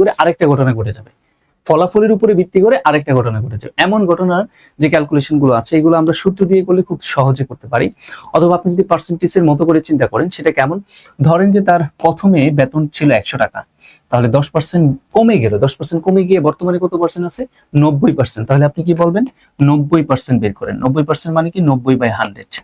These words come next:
এটাই হলো তার বর্তমান ফলাফল। এখন এর উপর ভিত্তি করে পরবর্তীতে আরেকটা ঘটনা ঘটে গেছে, কি? বেতন দশ পার্সেন্ট বেড়ে গেছে।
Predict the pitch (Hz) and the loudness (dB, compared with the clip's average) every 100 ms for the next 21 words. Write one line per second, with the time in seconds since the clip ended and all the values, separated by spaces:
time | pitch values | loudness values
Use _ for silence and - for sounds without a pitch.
0 | _ _ _ _ - 180 220 202 214 202 | _ _ _ _ -4 0 2 2 2 2
1 | 190 175 185 208 202 196 185 180 - 190 | 0 0 0 2 2 2 2 0 0 -4
2 | 196 _ _ 139 - - 180 214 226 190 | -4 _ _ -2 -2 2 2 2 2 2
3 | 185 - 202 208 208 220 220 214 220 175 | 0 -2 0 0 2 0 0 -2 0 0
4 | 175 180 156 147 135 117 107 98 139 220 | 0 -2 0 2 0 0 -4 -6 -6 -4
5 | 262 - - 135 139 139 165 147 143 135 | -4 -6 -10 0 0 2 0 0 0 -6
6 | 131 120 110 101 - | -4 0 0 0 -6